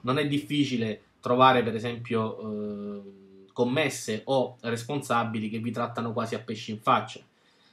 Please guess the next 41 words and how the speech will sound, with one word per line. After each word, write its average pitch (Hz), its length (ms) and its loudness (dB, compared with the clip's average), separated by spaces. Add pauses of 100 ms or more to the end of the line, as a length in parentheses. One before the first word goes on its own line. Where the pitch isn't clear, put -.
(100)
Questo 143 220 2
è 131 40 4
figlio 143 340 4
ovviamente 127 520 0
di 117 120 -2
una 117 340 2
pessima 123 480 -2
cultura 127 640 2
e 247 140 6
anche 123 380 0
di 120 100 2
altre 120 340 -2
dinamiche, 110 540 2
perché 101 400 -8 (320)
non 107 120 -4
voglio 117 220 4
parlare 127 300 6
ovviamente 113 460 -2
del, 101 580 -2
magari 110 320 -2
di 107 120 -4
quanto 117 340 -4
vengono 107 540 -4
pagate 117 460 2
le 110 100 -2
commesse, 113 540 -2
per - 100 -16
cui 110 320 -6 (640)
diciamo 131 340 6
che 123 160 6
comunque 139 380 2
voglio 117 280 4
anche 123 280 -2
cercare 113 380 -2
di 113 100 0
essere, 113 600 -2
eh, 110 640 -6
di 107 100 -6
spezzare 117 420 -4
una 113 140 2
lancia 113 560 -2